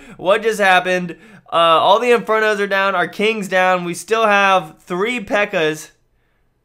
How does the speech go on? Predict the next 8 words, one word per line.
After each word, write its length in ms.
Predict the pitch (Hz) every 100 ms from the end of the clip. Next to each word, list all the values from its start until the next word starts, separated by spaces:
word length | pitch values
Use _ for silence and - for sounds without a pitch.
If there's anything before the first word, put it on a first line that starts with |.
| _ _ _ _
Three? 380 | 190 220 247 -
We've 140 | 170
got 220 | 185 165
two 180 | - 233
Pekkas 360 | 214 226 214 185
left. 260 | 202 185
Those 160 | 175 160
Teslas 640 | - 208 202 185 160 156